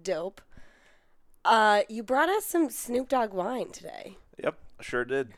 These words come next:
Speaker 1: And you've drank this before.
Speaker 2: Uh, one time.
Speaker 1: Did you love it?
Speaker 2: It, it's all right, but I, I specifically bought it just for
Speaker 1: For today.
Speaker 2: recording this episode, you know?
Speaker 1: Yeah.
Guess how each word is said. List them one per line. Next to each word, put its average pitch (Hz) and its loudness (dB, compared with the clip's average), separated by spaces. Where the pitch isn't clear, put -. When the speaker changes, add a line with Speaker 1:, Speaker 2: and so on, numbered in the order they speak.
Speaker 1:
And 226 -2
you've 226 -10
drank 233 -2
this 196 -6
before. 190 -8
Speaker 2:
Uh, 110 0
one 123 0
time. 95 -6
Speaker 1:
Did 208 -12
you 208 -6
love 190 0
it? - -10
Speaker 2:
It, 101 -4
it's - -2
all 190 4
right, 117 0
but 123 0
I, 139 2
I 143 -2
specifically 123 -8
bought 101 2
it 120 -4
just - -10
for - -2
Speaker 1:
For 95 -4
today. 104 -6
Speaker 2:
recording 107 0
this 98 -8
episode, 117 -6
you 110 -8
know? 113 -6
Speaker 1:
Yeah. 226 -2